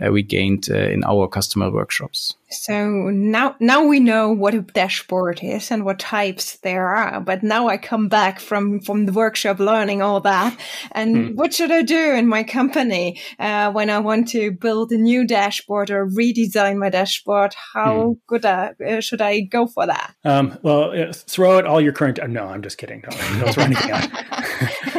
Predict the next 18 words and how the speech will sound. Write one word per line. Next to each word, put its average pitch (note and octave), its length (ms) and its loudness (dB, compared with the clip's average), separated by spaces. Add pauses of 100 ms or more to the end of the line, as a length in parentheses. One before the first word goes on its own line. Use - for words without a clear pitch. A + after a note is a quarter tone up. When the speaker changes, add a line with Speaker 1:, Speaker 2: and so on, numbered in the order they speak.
Speaker 3:
Uh, A2 160 2
Speaker 2:
Engage - 320 4
Speaker 3:
it's - 240 -2
Speaker 2:
naked. B3+ 560 0
Speaker 3:
scared, G3 580 0 (300)
you A#2+ 60 -2
know, - 100 -6
when A2 180 -4
I G#2+ 160 0 (280)
start - 200 -2
talking C3+ 240 4
about C#3 140 2
this B2 100 2
kind A#2+ 180 2
of A2+ 60 0
thing A2+ 120 -2
in G2+ 100 -6
workshops. G#2+ 560 -8